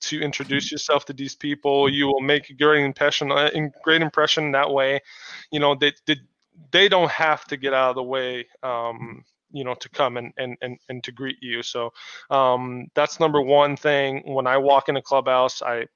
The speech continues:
I will immediately go to guys that I do not know, and I'll go introduce myself. And that's the first step, you know, of knowing your teammates. So,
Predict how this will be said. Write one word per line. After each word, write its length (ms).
I 120
will 180
immediately 600
go 300
to 160
guys 300
that 100
I 80
do 180
not 240
know, 320
and 100
I'll 100
go 200
introduce 420
myself. 500
And 480
that's 280
the 100
first 320
step, 240
you 180
know, 120
of 260
knowing 240
your 80
teammates. 560
So, 140